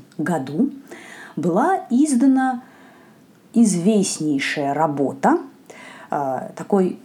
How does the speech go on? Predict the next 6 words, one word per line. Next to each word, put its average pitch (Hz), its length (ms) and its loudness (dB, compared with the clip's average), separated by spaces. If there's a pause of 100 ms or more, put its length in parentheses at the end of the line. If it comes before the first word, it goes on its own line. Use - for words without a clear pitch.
(320)
национал-патриотический 185 1900 0
манифест, 180 840 0
который 156 380 -4
носил 151 600 0
название 247 840 2
«Хиндутва. 190 1080 2